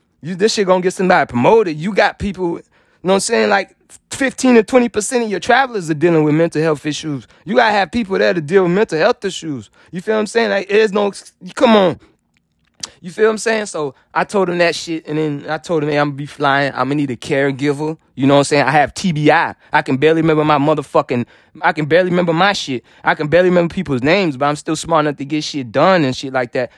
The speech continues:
And I'ma work on my shit. I'ma get better. But, like, I've been, I've been going hard as fuck around here trying to pretend, pretend like I'm a normal person,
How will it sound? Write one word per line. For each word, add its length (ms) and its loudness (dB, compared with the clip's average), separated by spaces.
And 60 -2
I'ma 160 -2
work 220 2
on 60 4
my 120 4
shit. 200 -6
I'ma 180 -2
get 260 -6
better. 280 0
But, 160 -2
like, 160 2
I've 160 0
been, 180 -2
I've 160 0
been 140 2
going 320 2
hard 240 2
as 100 -10
fuck 340 0
around 340 2
here 100 0
trying 220 0
to 60 0
pretend, 380 -4
pretend 240 -6
like 160 0
I'm 160 2
a 40 2
normal 340 2
person, 420 -2